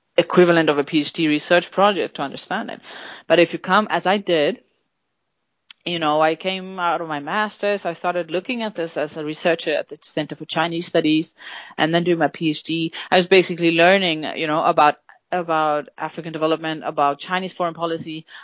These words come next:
about the world, about being a researcher, about methods, about <laughs> theory, about everything as I learned about this. So for me,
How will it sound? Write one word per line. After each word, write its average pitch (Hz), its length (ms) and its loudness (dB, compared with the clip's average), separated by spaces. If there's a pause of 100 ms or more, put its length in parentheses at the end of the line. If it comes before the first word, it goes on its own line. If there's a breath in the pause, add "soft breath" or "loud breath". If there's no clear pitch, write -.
about 165 320 4
the 156 100 -6
world, 180 380 2
about 156 220 2
being 156 200 -4
a 147 60 -8
researcher, 196 800 0
about 151 360 0
methods, 180 580 -2
about 151 260 -4
<laughs> - 0 -
theory, 190 480 -2 (260 loud breath)
about 170 280 4
everything 190 440 -2 (320)
as 208 240 -2
I 170 100 0
learned 175 320 -6
about 135 220 -8
this. - 320 -20 (560 soft breath)
So 196 220 4
for 190 180 0
me, 180 640 -10